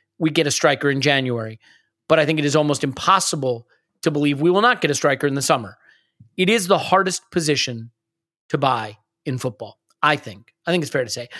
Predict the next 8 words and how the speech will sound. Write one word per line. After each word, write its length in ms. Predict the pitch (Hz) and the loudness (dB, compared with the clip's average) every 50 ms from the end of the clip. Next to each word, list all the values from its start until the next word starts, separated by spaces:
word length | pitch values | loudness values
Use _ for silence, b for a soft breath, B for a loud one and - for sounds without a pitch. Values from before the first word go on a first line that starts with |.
| B B B B B B B | B B B B B B B
<clears throat> 240 | 277 302 277 220 196 | 0 2 2 2 2
Center 280 | 156 - - 208 208 208 | 2 2 2 2 4 4
back 240 | 190 185 170 - | 4 2 2 2
is 60 | 170 143 | -2 -6
pretty 220 | - 165 156 143 | -2 -2 -2 -2
tough 220 | - 147 131 - | 0 -2 -2 -2
too, 220 | - - 131 127 123 _ _ _ _ _ _ _ _ _ _ _ _ _ _ _ _ _ _ - | -2 -4 -4 -4 -4 _ _ _ _ _ _ _ _ _ _ _ _ _ _ _ _ _ _ -16
but 280 | - 117 131 135 131 - | -10 -4 -2 -2 -4 -4